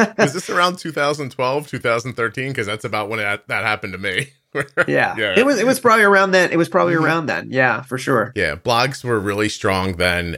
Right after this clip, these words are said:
Speaker 1: and a lot of producers were reaching into the internet to find people. And I would find myself in the oddest situations. Um, the podcast actually partly exists because of that, because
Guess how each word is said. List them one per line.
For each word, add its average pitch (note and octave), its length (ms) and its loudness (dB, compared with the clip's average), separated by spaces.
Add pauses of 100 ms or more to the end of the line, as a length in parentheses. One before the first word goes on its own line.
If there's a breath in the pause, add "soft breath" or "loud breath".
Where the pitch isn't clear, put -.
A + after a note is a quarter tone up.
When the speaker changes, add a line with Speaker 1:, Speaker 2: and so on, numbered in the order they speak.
Speaker 1:
and E2+ 380 -4 (100)
a F#2+ 60 -2
lot F#2 240 2
of G#2 100 2
producers F2+ 540 -4
were F2+ 100 -2
reaching F#2 400 -2
into E2+ 220 -2
the E2 180 0
internet F2 360 -2
to D#2 60 -8
find F2+ 400 -2
people. C#2 480 -6 (340 soft breath)
And G#2+ 120 2
I G#2 60 4
would G#2+ 160 2
find A2 280 2
myself G2 400 0
in G2 80 0
the F2 120 2
oddest F2 320 -2
situations. E2 760 -4
Um, D2 340 -8 (120)
the G#2+ 200 -2
podcast F#2+ 600 -2
actually F#2+ 360 -2
partly F#2 420 -2
exists E2+ 440 -4
because G#2+ 420 -2
of - 120 -4
that, C2 300 -8 (480 soft breath)
because F#2 560 0